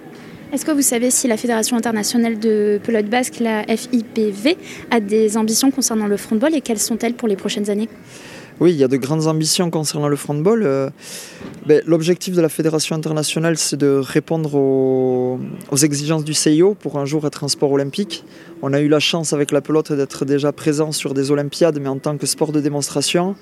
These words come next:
Speaker 2: Et aujourd'hui, vraiment, l'ambition de la Fédération internationale, c'est, c'est de rentrer avec le frontball comme sport, euh, on va dire, officiel de, des, des Jeux Olympiques. Et, et je pense qu'on est sur la bonne route parce que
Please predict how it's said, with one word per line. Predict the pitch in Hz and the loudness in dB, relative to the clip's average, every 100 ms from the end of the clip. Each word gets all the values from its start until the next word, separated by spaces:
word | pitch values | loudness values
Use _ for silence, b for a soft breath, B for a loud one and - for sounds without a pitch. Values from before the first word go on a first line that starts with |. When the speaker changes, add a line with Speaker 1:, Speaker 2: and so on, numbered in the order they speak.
| B B B B B | B B B B B
Speaker 2:
Et | 151 | 0
aujourd'hui, | 131 139 143 175 | 2 0 0 0
vraiment, | 170 151 160 | 0 0 0
l'ambition | 156 151 147 - | 0 0 -2 0
de | 165 | 0
la | 151 | 0
Fédération | 143 151 143 - | 0 -2 -2 -4
internationale, | 147 135 139 131 147 160 160 | -6 -4 -4 -4 0 0 0
c'est, | - 147 135 135 135 B B | 0 0 0 0 -4 B B
c'est | - 147 | -2 0
de | 147 | 2
rentrer | 143 156 147 165 | 0 -2 -2 -2
avec | 147 | -2
le | 143 | -4
frontball | 139 143 139 151 151 | -6 -4 0 0 2
comme | 147 135 | -2 -4
sport, | - - 147 143 | -4 0 0 2
euh, | 139 131 131 131 131 B B B B | 0 2 0 -2 -6 B B B B
on | |
va | 131 | -4
dire, | 131 139 | -2 0
officiel | 139 - - 208 185 | -2 -2 0 4 2
de, | 143 139 135 135 | 2 2 2 2
des, | 131 135 | 2 0
des | 131 | 0
Jeux | 131 139 | 0 2
Olympiques. | 147 143 143 190 190 | 2 0 0 -4 0
Et, | 180 170 139 131 131 B B B - | 0 2 2 2 0 B B B -4
et | |
je | 135 | -2
pense | 147 214 | 2 2
qu'on | 208 190 | 2 0
est | 160 | 0
sur | - | 0
la | 160 | 0
bonne | 151 160 | 2 0
route | 160 180 | 0 -2
parce | 165 - | -2 -2
que | 151 143 139 139 135 113 | 0 2 2 2 2 -2